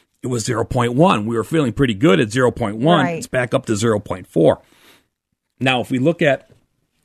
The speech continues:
Speaker 1: uh, core P C E, which what the Federal Reserve is really looking at, annual came in at three point seven.
Speaker 2: Mm-hmm.
Speaker 1: Better than the previous three point nine,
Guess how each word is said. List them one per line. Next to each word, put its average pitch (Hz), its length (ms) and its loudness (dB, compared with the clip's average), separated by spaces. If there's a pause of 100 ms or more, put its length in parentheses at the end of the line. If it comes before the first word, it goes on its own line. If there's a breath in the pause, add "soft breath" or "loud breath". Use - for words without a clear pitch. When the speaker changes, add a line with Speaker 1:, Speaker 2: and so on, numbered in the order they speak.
(380)
Speaker 1:
uh, 104 320 -2
core - 500 2 (640 soft breath)
P 120 160 2
C 101 180 -2
E, 92 400 -6 (220)
which - 240 -4
what 110 140 -2
the 107 60 0
Federal 123 340 2
Reserve 107 300 2
is 95 140 -4
really 95 140 -2
looking 92 340 -6
at, 110 220 -4 (500 soft breath)
annual 131 760 2 (100)
came 120 260 0
in 110 100 0
at 110 140 0
three 98 220 -2
point 120 320 0
seven. 226 480 2 (100)
Speaker 2:
Mm-hmm. 190 420 0
Speaker 1:
Better 127 340 2
than 123 160 2
the 147 60 2
previous 110 540 -4
three 98 160 -2
point 135 320 -2
nine, 101 460 -2